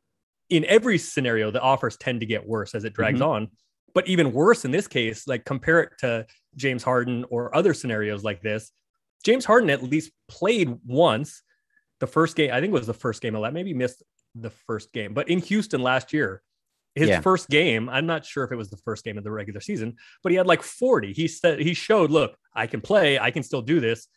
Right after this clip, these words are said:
Speaker 1: and
Speaker 2: Yep.
Speaker 1: then quit and didn't show up and loafed. Ben Simmons is not gonna have that opportunity to raise that value, to show people,
Speaker 2: <laughs>
Speaker 1: remind
Speaker 2: Not
Speaker 1: people he
Speaker 2: now.
Speaker 1: can still play, because he ain't coming. He, he
Speaker 2: Yeah.
Speaker 1: ain't showing up, and they are finding him, and he ain't showing up. So, and Daryl Morey is,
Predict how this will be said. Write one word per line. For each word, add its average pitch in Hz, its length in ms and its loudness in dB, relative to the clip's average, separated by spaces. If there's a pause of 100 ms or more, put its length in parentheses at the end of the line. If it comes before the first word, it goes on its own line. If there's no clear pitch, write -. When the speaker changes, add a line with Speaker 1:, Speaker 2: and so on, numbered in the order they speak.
(140)
Speaker 1:
and 139 100 -2
Speaker 2:
Yep. - 60 4
Speaker 1:
then 180 120 2
quit 117 400 -2
and 110 120 -6
didn't 117 180 -4
show 104 220 -6
up 98 220 -8 (340)
and 117 140 -4
loafed. 107 320 -4 (720)
Ben 214 180 2
Simmons 180 440 2
is 131 100 -2
not 156 180 0
gonna 139 140 -2
have 139 140 0
that 135 120 2
opportunity 120 760 -2 (340)
to 139 120 -4
raise 127 300 2
that 120 120 0
value, 117 240 2
to 110 60 -8
show 120 220 -2
people, 117 340 -2
Speaker 2:
<laughs> 110 60 0
Speaker 1:
remind 120 360 2
Speaker 2:
Not 123 100 4
Speaker 1:
people 131 160 4
he 180 60 6
Speaker 2:
now. 135 80 6
Speaker 1:
can 87 100 2
still 135 180 2
play, 214 220 4
because 165 240 0
he 208 80 2
ain't 202 120 0
coming. 226 280 0 (220)
He, 196 180 0
he 127 120 2
Speaker 2:
Yeah. 143 100 4
Speaker 1:
ain't 208 180 2
showing 214 260 0
up, 214 140 -2
and 127 160 -4
they 143 140 -2
are 175 120 0
finding 175 360 -8
him, 151 200 -8 (300)
and 147 160 -2
he 196 60 2
ain't 185 120 -2
showing 180 260 -2
up. - 280 -6
So, 123 400 -2 (880)
and 156 120 -2
Daryl 185 260 4
Morey 160 340 2
is, 123 520 -8